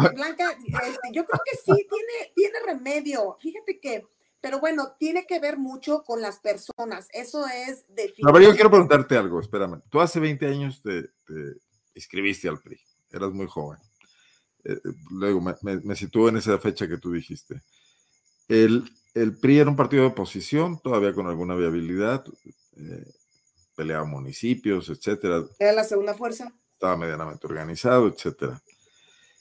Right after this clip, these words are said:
Speaker 2: Eh, pero además, pues me imagino que tu mentalidad es progresista, que no te gusta mucho el pan y su forma de pensar.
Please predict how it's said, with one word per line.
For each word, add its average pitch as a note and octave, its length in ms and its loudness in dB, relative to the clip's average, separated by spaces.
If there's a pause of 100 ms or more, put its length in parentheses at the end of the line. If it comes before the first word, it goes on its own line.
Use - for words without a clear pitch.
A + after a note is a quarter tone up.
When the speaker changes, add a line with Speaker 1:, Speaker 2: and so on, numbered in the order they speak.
(320)
Speaker 2:
Eh, G2 120 2
pero A2 180 8
además, C3 220 8
pues A2+ 160 2
me G2 80 -4
imagino F#2+ 360 -4
que E2 120 -2
tu C#2+ 440 -6 (360)
mentalidad D#2+ 540 -4
es E2+ 120 -10
progresista, G2+ 1200 0 (380)
que D2 100 -10
no D2 140 -6
te - 100 -6
gusta E2 340 -4
mucho F#2 340 -2
el G2 120 2
pan A2+ 420 6
y F#2 60 -4
su - 140 -10
forma D#2 320 -4
de - 60 -10
pensar. A2 540 0